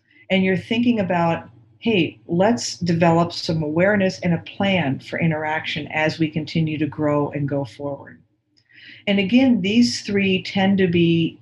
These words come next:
talked about at, at more length. So I'm gonna focus a little bit more on both intellectual humility and vulnerability. To open intellectual humility, I really like the quote, "The whole problem with the world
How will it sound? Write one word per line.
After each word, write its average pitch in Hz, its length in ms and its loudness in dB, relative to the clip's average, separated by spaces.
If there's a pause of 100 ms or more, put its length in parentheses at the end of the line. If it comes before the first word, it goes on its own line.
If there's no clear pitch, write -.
(180)
talked 185 320 -2
about 160 400 -2 (420)
at, - 220 0 (240)
at 160 240 2
more 208 300 2
length. 208 460 -2 (180)
So - 180 -4
I'm 214 140 2
gonna 247 140 8
focus 196 420 -2
a 196 80 0
little 175 220 0
bit 180 180 -4
more 160 580 -2 (320)
on 165 560 4
both 156 360 -2
intellectual 180 640 0 (100)
humility 151 680 0
and 156 180 -2
vulnerability. 156 840 -2 (1160)
To 294 120 4
open 294 440 4
intellectual 190 500 0
humility, 170 520 4
I 151 40 0
really 175 460 2
like 170 320 0
the 185 80 -4
quote, 156 500 -2 (540)
"The 175 100 2
whole 294 400 2
problem 190 580 2
with 180 160 0
the 185 80 0
world 165 480 2